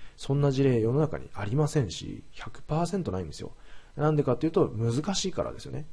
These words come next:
夢願望が複雑化して多岐にわたってるから、その夢願望自体の質もね、難しくなってるっていうのもあるし、根源的な欲求からはかけ離れた目標だったり夢になっている可能性が高いから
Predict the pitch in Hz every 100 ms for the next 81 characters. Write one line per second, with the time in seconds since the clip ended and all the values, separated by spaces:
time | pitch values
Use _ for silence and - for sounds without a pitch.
0 | - 123 151 127 117 113 117 98 - 139
1 | 139 135 - 139 - 117 147 151 104 85
2 | 90 127 - 190 185 156 156 90 - -
3 | - - - - - 127 127 160 156 165
4 | 170 190 185 190 170 113 - - 165 165
5 | 175 165 135 127 147 - 107 101 - 87
6 | 92 90 - - 98 95 101 117 - 202
7 | 139 - - - - - 165 185 180 170
8 | 165 170 151 131 127 - 143 131 - -
9 | 135 104 - - 160 165 175 156 92 87
10 | 92 - 110 101 - 95 92 117 101 95
11 | 107 - 147 - - - - - - -
12 | 120 - - -